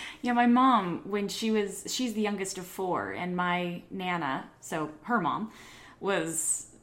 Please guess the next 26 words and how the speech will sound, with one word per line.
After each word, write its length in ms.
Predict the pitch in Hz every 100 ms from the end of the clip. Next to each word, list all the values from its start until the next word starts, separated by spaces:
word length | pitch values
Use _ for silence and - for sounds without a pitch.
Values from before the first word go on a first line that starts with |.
| - -
quite 340 | - 214 -
the 40 | 208
traveler. 560 | 190 156 143 - 170 -
And 240 | 170 160
so 240 | - 170 165
she 380 | - 226 277
did 280 | 202 190 170
not 440 | 170 175 175 156 175
let 160 | 170
her 140 | 160 156
kids, 600 | - 175 143 131 - -
you 120 | 180 165
know, 60 |
when 100 | 160
people 240 | 170 190 180
say, 180 | 233 247
"Oh, 280 | 269 277 254
I 80 | 220
have 180 | 190
the 60 | 160
kids," 560 | - 262 254 247 233 214
like, 200 | 190 -
<laughs> 60 | -
nope. 800 | 240 226 180 143 160 175 233 - -
<laughs> 40 | 254 254 - - -
Like, 180 | 208